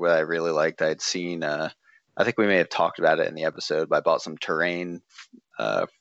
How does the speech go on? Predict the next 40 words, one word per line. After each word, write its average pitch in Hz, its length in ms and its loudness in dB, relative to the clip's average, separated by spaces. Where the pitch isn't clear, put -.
from 95 220 -2
a 90 180 0
vendor 90 400 0
called 76 280 -2
Epic - 280 -2
Questmaster. 85 680 0
Uh, - 460 0
that's - 360 -8
really 82 240 -4
cool. 82 300 -2
I - 100 -4
can't - 200 -4
wait - 120 -10
to - 80 -10
get - 100 -4
it - 60 -8
painted - 280 -4
up. 76 200 2
And 87 160 -4
then, 82 260 2
uh, 76 220 2
the 80 220 -6
squad 85 320 2
marks, 85 240 2
obviously, 80 500 0
that 78 140 -2
we - 80 -10
talked 73 240 0
about. 76 400 0
And, 50 440 -6
uh, 71 260 -4
I, 98 180 4
I 85 160 2
was 87 120 2
sad 92 240 2
to 95 60 -4
see 98 180 -2
that 87 240 0
the 82 160 -6
Warhammer, 82 760 -4